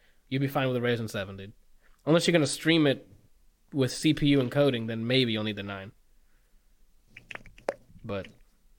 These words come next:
you can probably get away with just a Ryzen seven, dude. Oh, man. <sighs>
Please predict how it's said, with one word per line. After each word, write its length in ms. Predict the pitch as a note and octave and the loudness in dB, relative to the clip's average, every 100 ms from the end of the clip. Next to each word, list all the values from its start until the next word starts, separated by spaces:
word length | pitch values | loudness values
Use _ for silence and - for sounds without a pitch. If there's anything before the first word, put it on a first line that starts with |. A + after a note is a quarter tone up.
| _ - - | _ -14 -6
you 100 | C#3+ | -2
can 100 | D3 | 2
probably 320 | D#3+ C#3+ A2+ | 2 2 0
get 260 | B2+ B2 | -4 -4
away 140 | A#2 A#2 | -4 -4
with 140 | G#2+ | -6
just 120 | A2+ A2+ | -8 -8
a 40 | |
Ryzen 280 | A2 G2+ F#2+ | -6 -6 -8
seven, 240 | F#2+ F#2 | -12 -14
dude. 140 | F#2+ G2+ _ _ _ _ - - - - _ _ _ _ _ _ _ - _ - _ _ - | -18 -20 _ _ _ _ -20 -20 -20 -20 _ _ _ _ _ _ _ -20 _ -20 _ _ -16
Oh, 180 | B2+ B2 | -12 -10
man. 240 | G#2+ G#2 G#2+ - - - - - - - - - - | -10 -14 -16 -18 -14 -14 -12 -12 -14 -14 -16 -18 -12
<sighs> 120 | - | -6